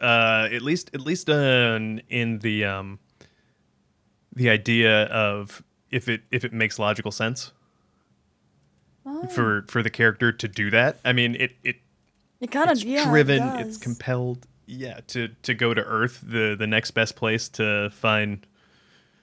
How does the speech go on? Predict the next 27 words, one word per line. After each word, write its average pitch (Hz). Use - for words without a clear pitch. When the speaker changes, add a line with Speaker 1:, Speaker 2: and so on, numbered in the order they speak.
Speaker 1:
prey, 117
I 147
guess 165
is 170
a 170
good 175
way 180
to 180
look 180
at 185
it. 185
Speaker 2:
Yeah. 190
Speaker 1:
So -
I 123
think, 196
yeah. 226
Yeah, 202
I -
think 226
that's 226
a 170
pretty, 170
that's -
a -
pretty 180
solid 120
one. 107